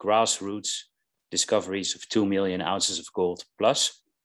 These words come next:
And in the two decades before that, uh, there were twenty-two. And it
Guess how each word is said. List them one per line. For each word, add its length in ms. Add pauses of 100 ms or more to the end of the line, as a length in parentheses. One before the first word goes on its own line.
(1080)
And 320
in 160
the 180
two 480
decades 320
before 360
that, 280
uh, 120
there 140
were 120
twenty-two. 680 (360)
And 100
it 160